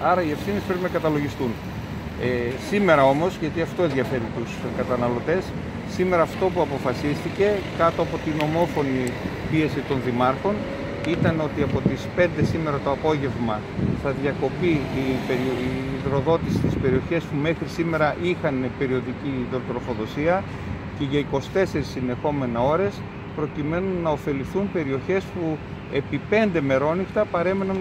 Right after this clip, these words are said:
χωρίς, ε, νερό. Ε, αυτό γίνεται προσωρινά και μέχρι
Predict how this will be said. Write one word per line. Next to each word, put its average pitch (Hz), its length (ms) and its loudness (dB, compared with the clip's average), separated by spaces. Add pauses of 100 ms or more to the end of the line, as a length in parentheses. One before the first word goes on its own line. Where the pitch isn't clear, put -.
(120)
χωρίς, 170 280 0 (240)
ε, 160 40 -2
νερό. 143 380 0 (580)
Ε, 139 200 0
αυτό 147 220 0
γίνεται 165 400 0
προσωρινά 135 640 0
και 190 140 -2
μέχρι 185 300 0